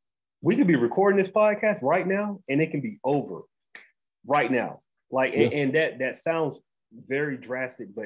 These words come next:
Speaker 1: that's just the reality because we don't know. It could be a health issue. It can be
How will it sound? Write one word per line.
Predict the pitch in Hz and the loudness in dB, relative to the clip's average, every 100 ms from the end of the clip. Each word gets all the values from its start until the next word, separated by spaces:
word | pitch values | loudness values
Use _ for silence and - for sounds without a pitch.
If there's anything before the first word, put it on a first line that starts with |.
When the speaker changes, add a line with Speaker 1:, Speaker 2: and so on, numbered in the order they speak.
| 104 | -8
Speaker 1:
that's | 113 - | -8 -10
just | 107 104 | -16 -12
the | |
reality | 95 110 123 101 95 | -4 0 2 0 -4
because | 101 104 87 | -6 -8 -4
we | 117 139 135 _ _ _ - | -2 -2 -4 _ _ _ 0
don't | 123 120 | 2 2
know. | 107 | -2
It | 104 | -4
could | 98 | -6
be | 117 | -6
a | 123 | -2
health | 127 123 | -2 -4
issue. | 104 101 104 104 | -8 -10 -10 -8
It | 101 | -8
can | 98 | -8
be | 101 107 107 | -6 -6 -8